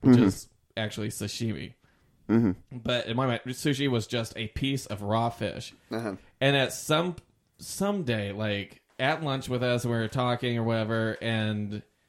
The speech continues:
Speaker 1: somebody said something about su-, we weren't talking with him. He was just next to us. But
Speaker 2: Yeah.
Speaker 1: somebody said something about, uh, sushi, and he said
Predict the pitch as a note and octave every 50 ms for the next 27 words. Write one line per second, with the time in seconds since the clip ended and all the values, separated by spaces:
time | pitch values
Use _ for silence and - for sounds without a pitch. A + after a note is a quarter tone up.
0 | _ _ _ - A#2 A#2+ B2+ B2+ A#2+ - B2+ A2+ G#2+ - B2 A#2+ A#2 A2+ A2+ G#2+
1 | G#2+ G2+ - - - - - A#2 A2 - - B2 - - D3+ E3 G3+ G#3 D#3+ B2
2 | - C#3 B2 A2 A#2+ A#2 A2 G#2+ G#2 G2 - - - - _ _ _ _ _ -
3 | A2+ A2+ A2 G2+ - A2+ G#2+ G#2+ G2+ G2+ G2+ A#2+ A2+ A2 G#2+ - G#2+ G2+ G2+ -
4 | - A2 G#2 G2+ - - - G2+ E2 E2+ F2 A2+ - - - G#2+ A#2 A#2 B2 A2+
5 | G2 F#2 - - _ _ _ _ _ _ _ - - - C#3 C#3 C3 B2 C3+ B2+
6 | A2 - B2 A#2 A#2 A2 A2 G2+ G#2+ G#2 G#2 G2+ G2 - - - G#2+ G#2+ G#2 G#2
7 | G#2 F#2+ E2 - - - B2 A#2+ A2+ - - C#2 - A2 A2 - _ _ _ _
8 | _ _ _ _ _ - A#2+ A2+ A#2 A#2+ B2+ B2+ A#2+ - B2+ A2+ A2+ A2 G#2+ G#2
9 | C#3